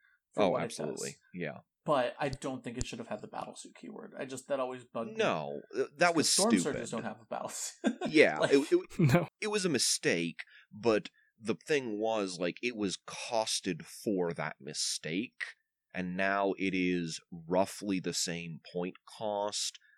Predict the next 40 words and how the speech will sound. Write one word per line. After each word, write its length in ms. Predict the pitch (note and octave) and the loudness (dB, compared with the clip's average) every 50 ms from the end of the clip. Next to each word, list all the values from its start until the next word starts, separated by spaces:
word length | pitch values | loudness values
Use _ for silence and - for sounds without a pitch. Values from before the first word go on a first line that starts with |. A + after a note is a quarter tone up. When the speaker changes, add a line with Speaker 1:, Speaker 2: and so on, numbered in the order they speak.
| _ - | _ -14
Speaker 2:
but 200 | F#2+ E2+ G2 E2+ - | -6 -4 -4 -4 -2
no 200 | F2+ F#2 F#2+ F#2+ | -2 0 2 2
longer 460 | F#2 F#2 F2+ F2 F2 E2+ D#2+ F2 E2+ | 2 2 2 2 0 0 0 -2 -2
has 360 | D#2+ - F2 E2+ E2 E2 D2+ E2 | -2 -2 -2 -2 -2 -2 -2 -4
its 180 | E2 D#2 - - | -6 -6 -8 -10
dumb 380 | D#2 D#2 D#2 D#2 D#2 D#2 D#2 D2 | -6 -6 -4 -4 -4 -6 -8 -8
broken 440 | D2+ D2+ D2 D2 C#2 - C#2+ C#2+ C#2 | -8 -6 -6 -6 -8 -10 -14 -16 -14
rule. 420 | C2+ C#2+ C#2 - G1+ G1+ G1+ - - - _ _ _ _ - | -14 -14 -12 -10 -10 -12 -12 -14 -18 -20 _ _ _ _ -12
Speaker 1:
Yeah, 140 | F#3+ B2+ G#2+ | -10 -10 -8
I 40 | - | -8
think 180 | - F#3+ F3 D#3+ | -8 -10 -10 -8
it 80 | C3 | -8
got 180 | - A#2 A2 - | -6 -6 -6 -8
cheaper 340 | - - C3+ B2+ - B2 A2+ | -8 -10 -10 -10 -10 -10 -10
by, 140 | G#2 G#2 | -10 -12
like, 160 | G2+ G#2+ G#2 - | -12 -14 -14 -16
a 80 | G#2+ - | -16 -16
tiny 360 | - - - - - - - - - | -16 -16 -16 -16 -16 -18 -20 -16 -16
bit, 140 | F#2 - - | -16 -12 -8
but 120 | - C#3+ D#3 | -8 -6 -6
it's, 100 | D3+ - | -6 -4
it's 220 | - A3 G#3 F#3 | -4 -4 -2 -2
Speaker 2:
It 40 | B3+ | 0
Speaker 1:
a 20 | |
Speaker 2:
got, 80 | - - | 0 0
it 40 | - | 2
got, 80 | E4 - | 2 4
Speaker 1:
thousand 180 | - - D#4 C#4+ | 4 4 6 8
Speaker 2:
like, 120 | A#3+ - - | 6 6 6
Speaker 1:
points. 80 | - | 4
Speaker 2:
two 100 | F#3 F3 | 2 4
hundred 240 | D#3+ D#3 C3+ A2+ - | 4 2 2 0 0
points 260 | - B2+ G#2+ - - | 0 0 0 0 -2
cheaper, 480 | - - - G2 G2 - G2 F#2+ F#2+ F#2 | -4 -4 -2 -4 -2 0 0 0 0 2
but 260 | D#2+ F#2 F2 - D3+ | 2 0 0 2 0
when 100 | G2 F#2+ | -2 -2
Speaker 1:
Okay. 80 | F#2 F#2 | -4 -6
Speaker 2:
you 100 | F#2 F2 - - | -8 -8 -8 -10
cost, 420 | - - - A2+ G#2+ G#2 - - | -4 2 4 6 6 4 2 0
like, 260 | - F2+ F2+ D#2+ - | 0 0 0 0 -2